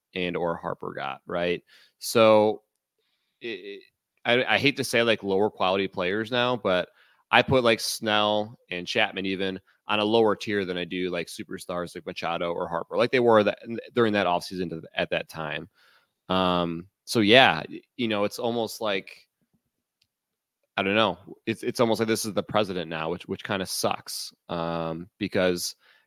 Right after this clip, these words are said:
as we know, the winter meetings are so much more fun when all the big guys sign and trades go down, and they were brutal this year, the, the winter meetings. So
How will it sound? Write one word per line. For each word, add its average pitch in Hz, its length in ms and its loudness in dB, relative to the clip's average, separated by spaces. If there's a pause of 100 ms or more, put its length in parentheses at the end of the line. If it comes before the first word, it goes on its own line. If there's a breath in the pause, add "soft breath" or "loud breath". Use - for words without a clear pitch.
(140 soft breath)
as 120 200 8
we 107 100 4
know, 113 120 8
the 104 80 6
winter 113 220 6
meetings 107 280 2
are 92 80 -2
so 113 180 -4
much 101 220 -2
more 92 140 -4
fun 85 240 -4
when 85 120 -4
all 92 140 2
the 87 60 -4
big 85 180 -2
guys 82 260 -2
sign 80 320 -8
and 82 100 -10
trades 92 320 -6
go 85 140 -2
down, 78 440 -6 (560)
and 87 160 -6
they 92 80 0
were 92 120 2
brutal 131 280 4
this 80 240 -6
year, - 240 -14 (160)
the, - 60 -18
the 104 100 -12
winter 95 200 -4
meetings. 76 520 -8
So 85 680 -2